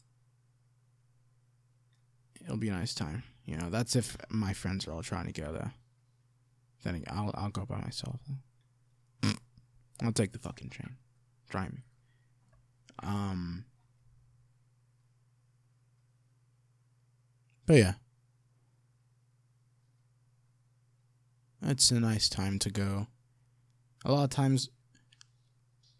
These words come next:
yeah, conventions, I think, are, are a lot of fun if you like to be a part of a, uh, community. Like,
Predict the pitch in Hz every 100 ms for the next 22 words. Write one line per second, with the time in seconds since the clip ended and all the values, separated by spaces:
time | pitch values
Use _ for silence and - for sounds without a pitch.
0 | _ _ _ _ _ _ _ _ _ _
1 | _ - 120 101 104 - - 127 135 143
2 | 156 151 147 139 151 131 113 104 - -
3 | - 101 101 101 104 - 98 101 - 101
4 | 101 - 101 98 - 95 95 101 95 -
5 | - 98 98 - - 95 98 98 98 110
6 | _ _ _ _ _ _ _ - - 101
7 | 95 95 -